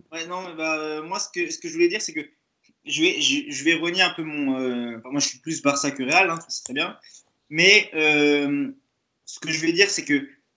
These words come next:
il y a plus de joueurs qui sont, euh, prêts à être remplaçants au Real Madrid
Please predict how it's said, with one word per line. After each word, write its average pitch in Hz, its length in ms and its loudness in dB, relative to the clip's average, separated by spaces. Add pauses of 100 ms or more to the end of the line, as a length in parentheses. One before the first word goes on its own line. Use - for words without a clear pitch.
(840)
il 139 80 -10
y 143 60 4
a 147 60 4
plus 190 360 -2
de 175 140 12
joueurs 185 640 6 (720)
qui 151 100 -10
sont, 165 320 -4 (200)
euh, 135 360 2
prêts 180 400 4 (680)
à - 200 2
être 175 340 4
remplaçants 160 640 2
au 139 60 -2
Real 147 200 0
Madrid 139 520 -2